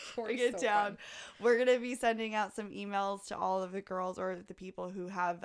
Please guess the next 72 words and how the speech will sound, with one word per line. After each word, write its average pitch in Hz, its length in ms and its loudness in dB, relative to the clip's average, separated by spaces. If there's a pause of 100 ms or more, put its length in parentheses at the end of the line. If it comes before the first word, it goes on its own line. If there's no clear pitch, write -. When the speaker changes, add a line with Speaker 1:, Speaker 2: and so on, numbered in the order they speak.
Speaker 2:
um, 175 400 -4
signed 180 260 -6
up 190 100 -6
for - 60 -18
the 180 100 -14
trip. 175 220 -8
So 170 220 -2
if 185 200 -4
you 185 140 -6
have 185 320 0
signed 180 240 -6
up, 175 180 -2
we're - 60 -8
gonna 185 140 -12
be 175 100 -10
sending 180 340 -12
some 175 180 -12
emails 175 360 -10
to - 80 -12
you - 60 -2
Speaker 1:
And 262 120 6
Speaker 2:
guys 320 80 4
Speaker 1:
if - 60 -10
you're, 294 80 2
Speaker 2:
this 262 40 6
Speaker 1:
like, 226 120 4
Speaker 2:
week. - 100 -8
Speaker 1:
Southern 214 360 2
California, 196 960 0
we'd 170 200 -4
like - 180 -2
to 180 100 -12
try 180 160 -4
to 165 80 -4
do 170 180 -4
a 160 60 -4
few, 160 240 -6
like, 156 240 -4
little 156 240 -4
meetups 151 480 -6
prior 147 380 -2
so - 180 -12
people 160 240 -12
could 156 160 -10
get 147 160 -6
to - 80 -14
know 151 120 -10
each 151 200 -12
other 156 180 -6
before 151 320 -10
we 156 120 -12
go 147 260 -6
on 139 160 -6
it, - 180 -12
too. - 320 -12
So - 200 -14
that - 260 -8
will 160 80 -10
be 170 160 -14
fun. - 500 -12
So - 100 -16
stay - 280 -10
tuned. 233 580 -2
Speaker 2:
Stay 185 180 -8
tuned, 330 280 -8
Speaker 1:
But 311 100 -6
Speaker 2:
you 277 60 4
Speaker 1:
come 381 80 4
travel 233 360 4
with 190 140 -2
Speaker 2:
guys. 156 160 -2
Speaker 1:
us. - 120 -14